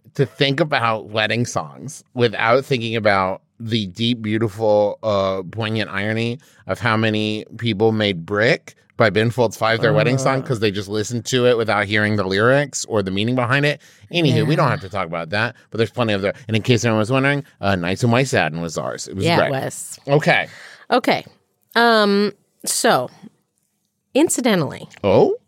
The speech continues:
Speaker 2: wedding wire dot com says that June is the most popular wedding month of the entire year, at thirteen percent of couples choose this month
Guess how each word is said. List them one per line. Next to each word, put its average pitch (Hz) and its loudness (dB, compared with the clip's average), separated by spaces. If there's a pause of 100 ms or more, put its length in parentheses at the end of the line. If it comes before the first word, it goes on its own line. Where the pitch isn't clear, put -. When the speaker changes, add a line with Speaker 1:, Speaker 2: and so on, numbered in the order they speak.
Speaker 2:
wedding 240 4
wire 196 4
dot 185 0
com 165 -4 (220)
says 185 2
that 165 2
June 262 2
is 202 0
the 202 2
most 208 0
popular 180 -4
wedding 165 -2
month 147 -8
of 147 -6
the 160 -2
entire 151 -2
year, 117 -8 (160)
at - -4
thirteen 214 0
percent 175 -2
of 156 -10
couples 156 -6 (340)
choose 170 0
this 180 0
month 160 -2